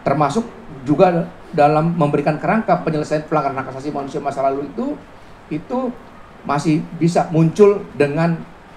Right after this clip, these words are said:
lebih kuat, gitu. Nah, tetapi begitu masa itu lewat, ketika momentumnya sudah lepas, maka ide-ide transitional justice itu dia berubah.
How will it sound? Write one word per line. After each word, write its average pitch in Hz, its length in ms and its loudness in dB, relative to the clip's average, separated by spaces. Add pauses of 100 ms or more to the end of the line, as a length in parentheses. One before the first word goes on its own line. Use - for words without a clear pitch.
(120)
lebih 131 240 2
kuat, 123 320 4
gitu. 85 160 -14 (1700)
Nah, 117 80 -8
tetapi 226 720 4 (200)
begitu 190 500 0
masa 190 320 2
itu 175 160 -2
lewat, 123 400 2
ketika 170 320 0
momentumnya 165 640 2
sudah 156 240 4
lepas, - 540 -2 (580)
maka 147 400 2
ide-ide 170 720 8
transitional 143 400 -4
justice 123 400 -2
itu 160 160 -2
dia 147 140 0
berubah. 101 340 -2